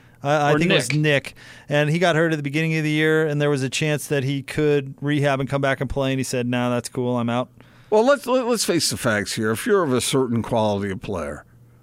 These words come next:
Speaker 3: at any position, what's your goal? The goal is to play in the N F L,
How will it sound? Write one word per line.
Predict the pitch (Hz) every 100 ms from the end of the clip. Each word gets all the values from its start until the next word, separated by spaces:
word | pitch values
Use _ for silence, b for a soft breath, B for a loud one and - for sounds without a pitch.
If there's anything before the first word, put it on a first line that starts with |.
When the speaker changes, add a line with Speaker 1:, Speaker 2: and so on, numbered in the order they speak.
| b
Speaker 3:
at | 107
any | 117 92
position, | 73 80 73 78 - 73 - - b b b b b b b b
what's | 151 160 151
your |
goal? | 107 101 69 - - - - - - - - _ _ _ -
The | 131
goal | 156 127
is | -
to |
play | 113 110
in | 92
the | 87
N | 78
F | -
L, | 78 60 -